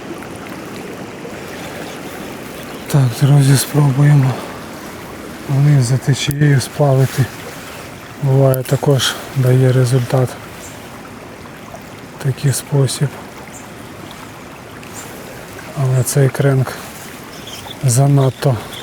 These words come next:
сильно вібрує. Це, до речі, китайський кренк. Колись купував на Аліекспрес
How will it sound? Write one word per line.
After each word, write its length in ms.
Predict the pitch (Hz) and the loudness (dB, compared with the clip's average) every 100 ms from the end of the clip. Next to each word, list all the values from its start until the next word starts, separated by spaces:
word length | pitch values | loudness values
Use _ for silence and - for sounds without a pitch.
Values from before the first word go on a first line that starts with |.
| - - - - - - - - - - - - - | -14 -16 -16 -16 -16 -16 -16 -16 -16 -16 -16 -14 -8
сильно 500 | - - 151 139 139 | -4 2 4 6 6
вібрує. 580 | 135 135 147 175 165 135 107 - - - - - - | 6 6 6 6 6 4 0 -12 -16 -16 -16 -12 -4
Це, 120 | - 135 | 4 6
до 140 | 139 | 8
речі, 240 | 139 - | 6 4
китайський 500 | 139 147 147 135 - | 2 2 2 2 0
кренк. 300 | 139 151 156 - - - | 4 4 2 -2 -8 -6
Колись 320 | - 139 139 | 2 4 4
купував 520 | - 135 143 143 143 131 | 2 2 6 6 6 4
на 120 | 139 | 6
Аліекспрес 680 | 139 139 131 - 151 151 - | 6 4 4 2 4 4 0